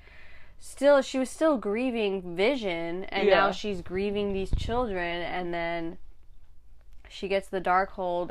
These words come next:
Speaker 1: and she's isolated herself from
Speaker 2: Yeah.
Speaker 1: everybody, and doesn't have anybody, and so she's, like, thrown herself into this Darkhold, and it's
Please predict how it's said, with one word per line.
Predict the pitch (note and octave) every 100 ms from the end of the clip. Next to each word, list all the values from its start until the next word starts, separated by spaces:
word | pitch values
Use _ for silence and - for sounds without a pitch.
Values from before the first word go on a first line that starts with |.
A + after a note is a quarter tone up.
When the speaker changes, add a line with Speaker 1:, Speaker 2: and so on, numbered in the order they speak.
| -
Speaker 1:
and | F3 E3+ E3+ E3 D#3+ - - - -
she's | - - G3 E3 - -
isolated | F#3 F3 - G#3+ E3+ E3+
herself | E3+ E3+ D#3+ D#3+ - -
from | F#3+
Speaker 2:
Yeah. | F3+ D3+ A#2 -
Speaker 1:
everybody, | A#3 C4 G3 D#3+ D#3+ E3+ G3 - - - - - - -
and | F#3+ F3 E3+ E3+ E3 E3 - - - - - -
doesn't | F#3+ F#3 F#3
have | F#3+ E3+
anybody, | F3+ G#3 E3+ E3
and | F3 F#3
so | F3
she's, | - F3
like, | F3 F3
thrown | - E3+ F3+
herself | F3+ - F3 F3
into | E3+ E3+ E3
this | E3 -
Darkhold, | D#3+ F#3+ - F3 E3 E3 F3+
and | D#3
it's | D#3 -